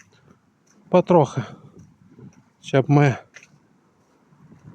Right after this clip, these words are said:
еволюціонували. Я чув одну фразу таку, що, можливо, чоловічество — це просто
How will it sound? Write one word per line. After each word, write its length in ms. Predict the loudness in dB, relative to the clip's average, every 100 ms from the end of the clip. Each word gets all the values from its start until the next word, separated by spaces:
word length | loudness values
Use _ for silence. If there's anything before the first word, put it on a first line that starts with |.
| -20 -20 -20 -20 _ _ _ _ -20 -20 -20 _ _ -16 -2
еволюціонували. 1300 | 2 4 4 2 2 2 4 4 4 4 4 2 0 -6 -20 -20 -20 -20 _ _ _ _ -20 -20 -20 -20 -20 -20 -20 -12
Я 320 | -4 0 0 -2 -12 -20 -20 -20 -20 -20 -20 -20 -8
чув 220 | 2 4
одну 380 | 4 4 4 2
фразу 480 | -2 2 4 4 2
таку, 380 | 0 -2 0 -2
що, 440 | -2 0 0 0 -6 -20 -20 -20 -20 -20 -8
можливо, 680 | 0 0 2 2 4 4 2 -2 -18 -20 -20 -20 -20 -20 -20 -20 -20 -20 -20 -20 -20 -14
чоловічество — 1120 | -2 2 4 6 4 2 -2 -4 2 2 2 -2 -16 -20 -20 -20 -20 -20 -10
це 160 | -6 -2
просто 560 | 2 2 2 0 0